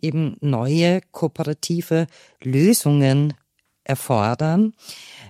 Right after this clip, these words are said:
Meine abschließende Frage an Sie beide wäre, was macht diese Art der Kooperation aus Ihrer Sicht besonders zukunftsweisend?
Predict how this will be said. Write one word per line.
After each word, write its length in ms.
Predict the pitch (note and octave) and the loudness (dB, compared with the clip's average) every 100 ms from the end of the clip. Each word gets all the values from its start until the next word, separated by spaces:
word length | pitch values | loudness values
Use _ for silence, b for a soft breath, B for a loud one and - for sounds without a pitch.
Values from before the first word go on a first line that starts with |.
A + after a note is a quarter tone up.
| _ | _
Meine 240 | F3 F3 | 2 4
abschließende 840 | - - - A#3 A3 A3+ G#3 G3+ G3 | 2 -2 0 2 2 2 4 4 0
Frage 600 | - C3+ B2+ E3 A3 G#3+ | -2 -6 -2 0 0 2
an 180 | F3+ F3+ | 2 0
Sie 140 | F#3 | 0
beide 420 | D#3+ C3+ D#3 G3 | -2 0 0 0
wäre, 480 | D#3 F3+ F3+ F#3+ G#3 B B B - | 2 2 2 2 0 B B B -6
was 480 | B2+ C3+ G#3+ - - | -4 -2 -2 -2 0
macht 640 | F#3 E3 G3 - - - - - | 2 0 -2 -10 -16 -16 -12 -6
diese 500 | E3 G3+ B3 - - | -2 0 0 0 0
Art 500 | D3 F#3 G#3+ - - | 0 0 -4 -8 -4
der 300 | C#3+ C#3 C3+ | -2 -2 -4
Kooperation 1200 | - D3 D3 C3 C#3 - B2 A#2+ C3 G3 G#3+ G3 | -6 -6 -6 -6 -8 -8 -6 -4 -2 -2 -2 -6
aus 160 | - C#3 | -8 -8
Ihrer 300 | D#3 E3+ F#3 | -6 -6 -6
Sicht 420 | F3+ F3+ - - | -6 -6 -8 -10
besonders 760 | E3+ - C#3+ D3+ C#3 A#2 - - _ _ - | -8 -4 -2 -2 -4 -6 -6 -10 _ _ -10
zukunftsweisend? 1400 | C#3+ - A#2 G#2 - - - G2+ - - G2+ A2+ - | -10 -8 -8 -10 -10 -10 -8 -8 -10 -14 -12 -14 -16